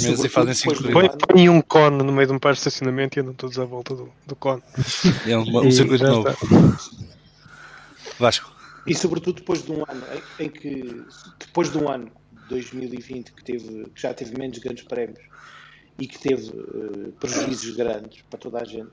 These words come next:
Speaker 1: acho que a, a, a Fórmula um não tem vontade nenhuma de fazer um campeonato com menos corridas.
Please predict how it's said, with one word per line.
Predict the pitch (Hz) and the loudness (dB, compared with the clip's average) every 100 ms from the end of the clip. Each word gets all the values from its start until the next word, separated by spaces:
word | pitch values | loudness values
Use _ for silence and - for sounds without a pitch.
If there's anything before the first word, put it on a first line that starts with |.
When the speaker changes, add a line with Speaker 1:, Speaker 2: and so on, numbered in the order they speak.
| _ _ _ _ _ - | _ _ _ _ _ -10
Speaker 1:
acho | 123 - - | -10 -10 -12
que | |
a, | 127 | -10
a, | 123 127 127 127 127 127 131 | -10 -10 -8 -10 -10 -12 -14
a | |
Fórmula | - 131 131 131 | -8 -8 -6 -8
um | |
não | 135 | -10
tem | 131 135 | -8 -8
vontade | 131 123 135 127 | -10 -8 -8 -8
nenhuma | 139 139 | -12 -14
de | - | -14
fazer | - 131 139 135 | -18 -10 -10 -12
um | 135 | -20
campeonato | 139 135 139 139 139 _ | -18 -12 -8 -8 -8 _
com | 139 | -20
menos | 139 135 | -20 -20
corridas. | _ - 135 | _ -18 -18